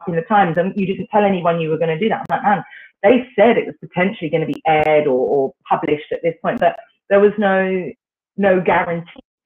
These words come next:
So we're, we're not paid, m-, most of us. The other thing I will say about it is this. As clinicians who, and, and there may be people who want to dispute me on this,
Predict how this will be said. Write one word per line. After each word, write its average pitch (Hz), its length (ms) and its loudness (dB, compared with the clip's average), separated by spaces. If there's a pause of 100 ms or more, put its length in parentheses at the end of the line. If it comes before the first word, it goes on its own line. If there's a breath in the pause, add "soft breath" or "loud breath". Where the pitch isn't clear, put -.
(400 soft breath)
So 220 120 2
we're, 233 280 2
we're 233 200 2
not - 240 0
paid, 147 440 -4
m-, 170 220 -12
most 170 300 -2
of 139 80 -4
us. 190 180 -2 (1000 soft breath)
The 220 200 4
other 254 240 2
thing 196 140 -4
I 175 100 -4
will 170 200 -6
say 165 140 -2
about 147 360 -4
it - 40 -10
is 147 200 -12
this. 165 180 -2 (1300)
As 233 80 -10 (120)
clinicians 214 580 -2 (1000 soft breath)
who, 202 320 2 (1080)
and, 196 160 2
and 190 160 2
there 196 120 2
may 214 180 2
be 214 120 -2
people 190 300 -6
who 175 140 -2
want 160 260 -4
to 165 100 -12
dispute 196 300 -6
me 160 120 -6
on 131 120 -4
this, 180 240 -8